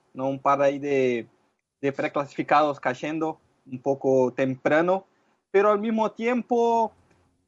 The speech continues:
yo creo que es, eh, el cambio de generación. Estamos viendo ahora el cambio de generación. Rafa no estaba físicamente al cien por ciento, los jugadores también un poco más viejos se le está complicando por el tema físico.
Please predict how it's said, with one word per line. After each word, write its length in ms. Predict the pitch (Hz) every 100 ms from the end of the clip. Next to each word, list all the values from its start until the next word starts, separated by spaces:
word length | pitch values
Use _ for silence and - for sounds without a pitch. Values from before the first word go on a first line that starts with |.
| _
yo 200 | - 226
creo 240 | 220 226 220
que 140 | 226
es, 140 | 208
eh, 200 | 220 214 202
el 180 | 196
cambio 320 | - 226 226 208
de 160 | 196
generación. 680 | 180 185 175 - 226 175 117 _ _ _ _ _ _
Estamos 260 | 151 165
viendo 180 | 160 185
ahora 240 | 175 185 190
el 100 | 175
cambio 220 | 190 190
de 100 | 165
generación. 640 | 160 160 151 - 202 147 - _ _ _ _
Rafa 520 | 175 190 185 190 180 175 _ _ _
no 160 | 147 151
estaba 600 | 139 165 165 160 151 135
físicamente 520 | - - 160 147 147
al 100 | 139
cien 200 | - -
por 140 | 139 135
ciento, 580 | 180 185 175 180 175 - _ _ -
los 120 | 160
jugadores 500 | 165 170 160 175 165
también 440 | 160 160 170 139 - _ _ _
un 120 | 160 143
poco 260 | 180 175
más 460 | 165 165 156 - _ -
viejos 640 | 135 170 170 147 123 - _ _ _ _ _ _ -
se 60 | 160
le 60 |
está 200 | 143 175
complicando 720 | 185 165 151 - 170 170 175 170
por 160 | 143
el 80 | 143
tema 240 | 160 151
físico. 560 | 139 185 - 202 214